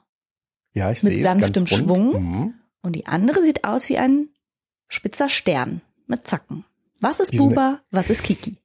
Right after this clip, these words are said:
Speaker 1: Ja, das ist leicht.
Speaker 2: Sag mal.
Speaker 1: Na, Buba ist die Runde.
Speaker 2: Ja.
Speaker 1: Und Kiki, das ist ja, ähm, wie onomatopoetisch, oder?
Speaker 2: Findest du?
Speaker 1: Ja.
Speaker 2: Warum aber empfinden wir Kiki als die eckige Form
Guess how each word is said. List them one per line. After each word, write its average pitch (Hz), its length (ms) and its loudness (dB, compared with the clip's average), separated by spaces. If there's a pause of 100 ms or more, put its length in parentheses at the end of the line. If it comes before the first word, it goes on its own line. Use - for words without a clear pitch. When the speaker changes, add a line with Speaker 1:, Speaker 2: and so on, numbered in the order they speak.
(880)
Speaker 1:
Ja, 95 160 -2
das - 200 0
ist 147 120 -2
leicht. 98 520 -4
Speaker 2:
Sag - 220 -6
mal. 247 160 -2 (260)
Speaker 1:
Na, 117 120 2
Buba 113 300 2
ist - 160 0
die 120 60 4
Runde. 135 460 2 (160)
Speaker 2:
Ja. 170 260 0
Speaker 1:
Und 113 160 -6
Kiki, 165 440 0 (200)
das - 180 -4
ist - 140 -2
ja, 117 240 4 (1080)
ähm, 110 540 -2 (680)
wie 131 240 0
onomatopoetisch, 135 1120 0
oder? 147 380 0 (480)
Speaker 2:
Findest 285 400 0
du? 277 140 -6 (120)
Speaker 1:
Ja. 113 400 0 (640)
Speaker 2:
Warum 208 380 0
aber 208 220 -2
empfinden 214 400 0
wir 208 240 2 (440)
Kiki 240 580 0
als - 200 0
die - 140 -2
eckige 196 300 0
Form 185 460 -4